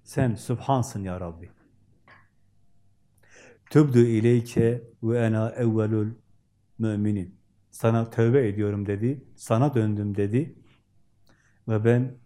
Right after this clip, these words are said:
müminlerin önderiyim." dedi. "Müminlerin öncüsüyüm." dedi. Ne dedi Musa?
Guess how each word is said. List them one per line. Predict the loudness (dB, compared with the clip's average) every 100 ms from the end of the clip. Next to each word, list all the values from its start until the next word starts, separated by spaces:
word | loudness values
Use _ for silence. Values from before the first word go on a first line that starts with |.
| -6
müminlerin | 0 2 2 0 0 0 0 -4 -10
önderiyim." | -2 0 2 2 0 -2 -8
dedi. | -12 -16 _ _ _ _ _ _ _ _ _ _ _ _ _ _ _ _ _ _ _ _ _ _ _ _ _ _ _ _ _ _ 0
"Müminlerin | 2 4 2 2 2 0
öncüsüyüm." | 0 0 0 -2 -4 -4 -4
dedi. | -8 -12 _ _ _ _ _ _ _ _ _ _ _ _ _ -20 _ _ _ _ _ _ -20 _ _ _ _ _ _ _ _ _ _ _ _ _ _ _ _ _ _ _ _ -20 _ _ _ _ _ _ _ 0
Ne | 0
dedi | 2 0
Musa? | 0 0 0 -2 -2